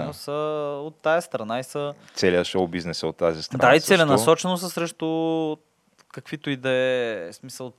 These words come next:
Speaker 1: ценности и така
Speaker 2: Да,
Speaker 1: нататък.
Speaker 2: всички големи технологични компании също.
Speaker 1: Абе, то нямаше ли нещо, че Twitter и Facebook, а, цензурират някаква статия на Ню Йорк Таймс?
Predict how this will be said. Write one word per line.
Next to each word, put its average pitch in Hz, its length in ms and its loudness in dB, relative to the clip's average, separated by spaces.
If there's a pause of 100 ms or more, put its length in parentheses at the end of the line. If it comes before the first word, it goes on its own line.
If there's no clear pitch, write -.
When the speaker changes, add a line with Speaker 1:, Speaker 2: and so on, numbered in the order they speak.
Speaker 1:
ценности 131 480 -10
и 117 40 -12
така - 280 -8
Speaker 2:
Да, 117 120 -6
Speaker 1:
нататък. 92 600 -4
Speaker 2:
всички 107 340 -6
големи 90 340 -2
технологични 87 680 -8
компании 80 520 -4
също. 90 500 -8 (320)
Speaker 1:
Абе, 127 180 -4
то 175 160 0
нямаше 190 380 0
ли 339 120 -4
нещо, 339 280 -2
че - 160 -4
Twitter 226 360 0
и 190 40 -2
Facebook, 196 560 -2
а, 185 260 2
цензурират 170 580 2
някаква 160 320 0
статия 147 400 2
на 135 140 -2
Ню 139 100 -4
Йорк 131 240 4
Таймс? 120 480 -2